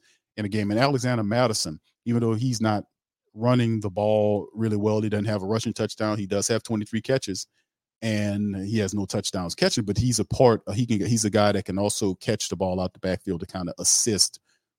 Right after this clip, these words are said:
what they got going on. So we're gonna work the keys of victory up in this thing, but y'all know off top that we gotta keep help, helping the Vikings stink running the ball. We have to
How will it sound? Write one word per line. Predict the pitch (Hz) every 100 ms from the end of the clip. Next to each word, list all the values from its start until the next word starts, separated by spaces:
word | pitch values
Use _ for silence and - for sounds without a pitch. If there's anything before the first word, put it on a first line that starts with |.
| -
what | 95
they | 101
got | 92 90
going | 92 95 95
on. | 95 92
So | - 92 - - _ _ _ _ _ _ _ _ _
we're | 131
gonna | 170 151 143 -
work | 127 160 -
the |
keys | 120 - 156 120
of | 110
victory | 123 127 - 110
up | 104
in | 127
this | 113 104
thing, | 117 104
but | 101 -
y'all | 139 131
know | 127 113 110 -
off | 117 120
top | - 104 95
that | 104 98 92 _ _ _ _ _ _
we | 110
gotta | 123 120 104
keep | - 143 139 -
help, | 104 131 127 110
helping | 104 113 123 120 113
the | 107
Vikings | 92 107 107 107 101 98 -
stink | - - 127 110 -
running | 101 110 101
the | 90
ball. | 95 90 80
We | 98
have | 101
to | -